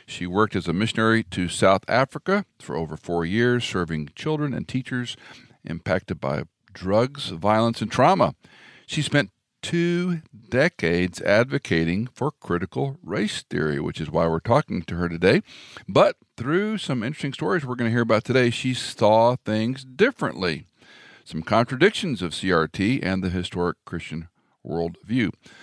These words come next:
Monique is now convinced, that's her word, not mine, that C R T is not the best way to achieve racial unity and actively speaks out against the use of C R T within the church. Her mission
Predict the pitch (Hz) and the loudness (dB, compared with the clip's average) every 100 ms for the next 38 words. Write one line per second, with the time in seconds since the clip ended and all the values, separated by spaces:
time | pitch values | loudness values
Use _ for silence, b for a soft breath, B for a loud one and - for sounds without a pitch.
0 | B B B B 131 180 170 135 147 143 | B B B B 6 6 6 6 8 6
1 | - 110 95 160 226 127 - - 113 - | 2 -2 4 6 6 4 -4 4 4 6
2 | 139 135 135 131 135 120 117 135 101 95 | 2 4 4 4 4 4 4 6 6 2
3 | 80 - 147 131 - 143 131 101 104 101 | -2 4 6 6 4 4 6 4 4 4
4 | 107 131 175 - 175 143 143 135 139 135 | 4 4 2 -2 -2 2 2 0 0 2
5 | 139 127 127 - 117 117 104 107 113 - | 2 -2 -2 0 2 2 2 2 2 0
6 | 117 107 107 110 - 110 110 - _ - | 0 2 4 2 4 4 4 0 _ 0
7 | 87 76 - 127 156 151 131 127 - 113 | 0 0 2 2 2 -4 -4 -6 -4 -6
8 | 104 90 82 82 _ _ b b b b | -2 2 2 2 _ _ b b b b
9 | 87 78 143 196 - 95 87 - 82 90 | -6 2 2 2 -2 -2 -2 -4 -6 0
10 | 85 82 90 85 80 85 85 82 151 104 | 2 2 -2 -2 -4 -2 -4 0 2 2
11 | - 92 151 - 214 | 0 2 4 4 0